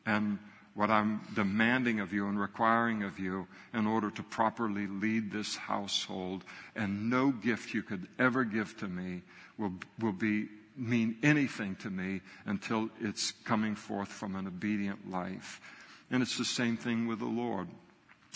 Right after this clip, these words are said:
Living in willful disobedience to him, if a person does that, anything that we would offer to him, it, it, th-, there's no pleasure in it. He just essentially says the same thing that we would say, and that is,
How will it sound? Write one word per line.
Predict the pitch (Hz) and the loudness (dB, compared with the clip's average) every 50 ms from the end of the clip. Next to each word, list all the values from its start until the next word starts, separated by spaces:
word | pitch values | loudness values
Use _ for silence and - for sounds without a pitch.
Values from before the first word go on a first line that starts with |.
| - - - | -18 -10 -2
Living | 110 117 117 104 117 113 110 | 0 2 4 4 4 4 4
in | 104 98 90 | 2 2 2
willful | 104 123 127 117 - - 127 110 | 4 4 4 4 4 0 0 0
disobedience | 104 120 113 - 117 107 95 117 120 117 120 117 113 113 113 - - | 2 0 0 0 -2 -2 0 0 2 2 2 2 0 0 -2 -4 -4
to | 123 110 | -4 -2
him, | 104 113 113 113 107 - - - - - - - - _ _ _ | 0 0 0 0 -2 -4 -8 -16 -18 -18 -20 -20 -20 _ _ _
if | - 107 101 - | -2 -2 0 0
a | 110 | -4
person | 104 - 127 110 - - 117 107 101 | -2 0 0 0 2 0 0 0 2
does | 110 113 107 101 - | 2 0 0 2 2
that, | 110 107 - - - | 0 0 0 -2 -2
anything | 135 143 151 151 - - 147 135 131 | 0 0 0 0 0 0 0 0 0
that | 120 - - | 0 0 2
we | 110 123 123 | 2 2 2
would | 98 98 101 95 - - - - | 2 0 -2 -4 -6 -12 -8 -4
offer | 110 120 127 120 - - - 117 101 | 0 2 2 2 0 -2 -4 -4 -4
to | 90 98 | -4 -6
him, | 90 - 107 104 95 90 87 90 87 - - - - - - - - | -10 -6 -4 -4 -4 -2 -4 -6 -8 -10 -16 -20 -20 -20 -18 -6 -2
it, | 110 113 113 113 - - - | -2 -2 -2 -4 -12 -8 -4
it, | 117 113 117 - - 120 113 110 | -2 -2 -2 -2 -6 -8 -6 -6
th-, | 117 113 - - | -6 -6 -2 0
there's | 120 113 110 - 123 | 0 0 0 0 0
no | 127 120 120 101 - - - | 2 2 2 0 -2 -10 -14
pleasure | - - - 127 127 131 120 - 107 101 - - 98 | -14 -8 -2 0 0 2 2 0 0 -2 -2 -4 -6
in | 90 85 | -6 -6
it. | 85 98 - - - - - - - - - | -8 -10 -12 -16 -20 -20 -20 -20 -20 -10 -4
He | 107 104 | -2 -2
just | 95 - 117 120 - - | 0 0 -2 -4 -2 -4
essentially | 107 - - 127 120 113 - - 120 113 107 101 | -2 0 2 2 2 0 0 -2 -2 -2 -2 -2
says | - - 110 107 - - | -2 -2 -4 -4 -4 -6
the | 110 104 | -6 -4
same | - - 127 120 117 113 | -2 0 2 2 2 0
thing | 107 - 117 107 104 | 0 -2 -2 -2 -2
that | 107 101 - | -2 -2 -2
we | 104 117 120 | 0 0 0
would | 110 98 104 90 | 0 -2 -4 -4
say, | - - - 98 95 98 101 | -4 -4 -4 -4 -4 -2 -4
and | 101 101 98 98 | -4 -4 -4 -2
that | 101 101 101 95 | -2 -2 0 0
is, | 98 98 98 92 - | -2 -2 -2 -4 -6